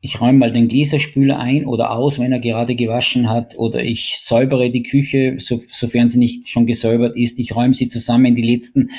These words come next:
damit einfach die Küche absolut perfekt ist, weil dann bin ich in einem positiven Fluss, ich habe positive Dinge erledigt und dann bin ich bereit für die nächsten Aufgaben.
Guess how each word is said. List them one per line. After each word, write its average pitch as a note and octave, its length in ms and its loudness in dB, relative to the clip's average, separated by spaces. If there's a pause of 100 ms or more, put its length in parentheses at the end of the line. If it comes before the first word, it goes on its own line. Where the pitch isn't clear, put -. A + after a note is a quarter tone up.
(160)
damit D3 200 4
einfach D#3 240 0
die C3+ 140 -6
Küche - 340 -2
absolut B2 440 -4
perfekt B2+ 440 -4
ist, E3 320 -8 (420)
weil A#2+ 140 0
dann A#2+ 160 2
bin C#3+ 120 6
ich D3 120 4
in B2+ 140 4
einem A#2+ 260 4
positiven B2+ 600 0
Fluss, F3+ 360 0
ich - 160 -4
habe G#2+ 140 -6
positive B2 600 0
Dinge A#2+ 260 4
erledigt C#3 540 -2
und A#2+ 180 0
dann B2+ 100 2
bin B2+ 140 2
ich A#2+ 100 -4
bereit A2+ 340 -2
für - 120 -6
die A2+ 100 -2
nächsten G2+ 340 -4
Aufgaben. - 600 -8